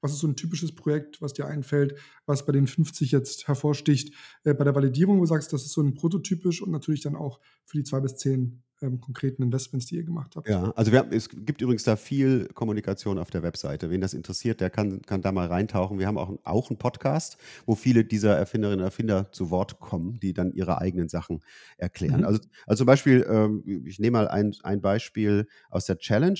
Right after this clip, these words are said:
Speaker 2: Äh, wir haben die Carbon Capture and Utilization Challenge. Da haben wir fast siebzig Einreichungen bekommen, haben nur fünf Siegerteams ausgewählt, obwohl wir Geld gehabt hätten für mehr, weil das schon ein schwieriges Problem ist, ne? Also das, das so kostengünstig
Speaker 1: Mhm.
Speaker 2: zu machen. Das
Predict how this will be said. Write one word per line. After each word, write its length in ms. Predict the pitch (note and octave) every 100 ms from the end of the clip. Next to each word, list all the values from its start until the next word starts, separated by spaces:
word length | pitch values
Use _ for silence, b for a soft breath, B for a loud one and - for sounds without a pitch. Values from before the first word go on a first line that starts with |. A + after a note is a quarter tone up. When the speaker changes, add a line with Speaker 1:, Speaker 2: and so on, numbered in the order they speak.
| - -
Speaker 2:
Äh, 280 | G#2+ G#2 G2+
wir 220 | - F#2+
haben 120 | A2 G#2+
die 140 | G2+
Carbon 340 | - G2+ G#2
Capture 380 | - A2 - G#2
and 100 | F#2+
Utilization 560 | G#2 F#2 F2 G2 C3 C3+
Challenge. 380 | - C3 C3+ -
Da 100 | F#2+
haben 140 | G#2 G2+
wir 100 | F#2+
fast 240 | - G#2
siebzig 360 | A#2+ - B2 -
Einreichungen 520 | A2 A2+ G2+ A#2 A2+
bekommen, 320 | G#2+ A2+ A2
haben 100 | A2
nur 140 | G#2+ G2+
fünf 360 | - D3+ E3
Siegerteams 580 | - B2+ B2+ - C#3 -
ausgewählt, 500 | C3 - C#3 D3 F#3
obwohl 200 | - A#2
wir 80 | G#2+
Geld 240 | G2+ G#2 -
gehabt 280 | G2+ -
hätten 180 | A2 G2
für 160 | - F#2
mehr, 360 | F2+ F#2+ D3+
weil 140 | A#2 A#2
das 180 | B2 -
schon 220 | D3+ G3
ein 160 | A#2+
schwieriges 540 | - - C3 B2 B2 -
Problem 460 | - G2 G2+ F#2+ -
ist, 320 | - - F2
ne? 160 | A2
Also 240 | G#2 F#2+ G2
das, 320 | G2 G#2 -
das 260 | G#2 - -
so 300 | - A2 B2
kostengünstig 640 | - A#2 - A2 C3 A#2+ A2+
Speaker 1:
Mhm. 40 |
Speaker 2:
zu 80 | F#2
machen. 200 | G#2+
Das 100 | B2